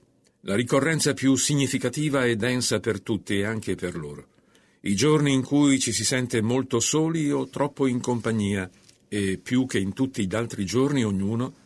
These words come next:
è portato a darsi pensiero di se stesso. Com'è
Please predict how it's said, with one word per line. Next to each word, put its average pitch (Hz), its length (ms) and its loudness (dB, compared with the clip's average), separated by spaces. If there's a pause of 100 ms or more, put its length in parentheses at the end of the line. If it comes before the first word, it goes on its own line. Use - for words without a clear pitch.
è 95 140 -2
portato 117 420 -2
a 104 60 2
darsi 104 380 -2
pensiero 98 680 -4
di 104 140 -6
se 98 160 -6
stesso. - 560 -10 (1400)
Com'è 139 420 0